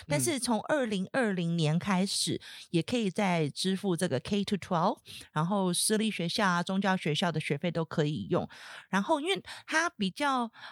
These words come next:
Speaker 1: 呃，灵活的地方是说，像我们刚刚讲era是只能存六千or七千
Speaker 2: OK，
Speaker 1: if you're old
Speaker 2: there's a
Speaker 1: enough。
Speaker 2: there's a cap。
Speaker 1: 对，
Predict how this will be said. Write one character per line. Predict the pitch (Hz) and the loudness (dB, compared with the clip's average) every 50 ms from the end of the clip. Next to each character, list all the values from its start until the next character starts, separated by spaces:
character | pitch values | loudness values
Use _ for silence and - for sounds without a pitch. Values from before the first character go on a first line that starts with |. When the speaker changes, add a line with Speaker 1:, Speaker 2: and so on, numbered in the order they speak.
| - _ | -14 _
Speaker 1:
呃， | - 185 185 170 160 151 151 147 143 107 73 69 - - - - - - _ _ | -2 0 0 2 2 2 0 0 -2 -4 -6 -8 -12 -14 -16 -18 -20 -20 _ _
灵 | - 180 196 240 | -4 -2 0 0
活 | 277 - 269 208 | 0 0 0 0
的 | 190 202 | 0 0
地 | 202 - 247 233 220 | -2 -2 0 0 0
方 | - 226 214 | 0 0 0
是 | 220 - 233 | 0 -2 -2
说， | 208 - - 202 196 196 - - - - | -2 -2 0 -2 -2 -2 -6 -10 -16 -8
像 | - 277 269 233 202 180 | -4 0 2 2 2 2
我 | 147 147 | 2 0
们 | 151 170 | 0 0
刚 | 175 202 208 | 2 0 0
刚 | 220 | 2
讲 | - 185 143 | 2 0 0
era | - - 180 185 185 156 139 | 0 2 2 2 4 2 2
是 | - - 208 | 2 0 0
只 | - - 160 | 0 0 2
能 | 143 131 139 151 | 2 2 2 0
存 | - - 135 139 | 0 0 0 0
六 | 156 190 165 156 | 2 2 0 0
千 | - - - 160 147 143 143 151 - _ _ _ _ _ _ _ _ _ _ | 0 0 0 0 0 0 -2 -4 -8 _ _ _ _ _ _ _ _ _ _
or | - 147 139 135 | 0 0 0 0
七 | - - 151 160 147 | 0 -2 -2 -2 0
千 | 139 127 160 156 | 2 2 2 2
Speaker 2:
OK， | 151 143 | 2 0
Speaker 1:
if | - | 0
you're | - 135 120 | 0 0 0
old | 131 139 151 - | 2 2 2 2
Speaker 2:
there's | 143 | 2
a | 110 | 2
Speaker 1:
enough。 | 107 104 117 | 2 0 -2
Speaker 2:
there's | 113 107 - | -4 -6 -8
a | 117 | -8
cap。 | - - 127 113 - - _ _ - | -6 -6 -6 -6 -8 -10 _ _ 2
Speaker 1:
对， | 190 160 135 | 4 4 4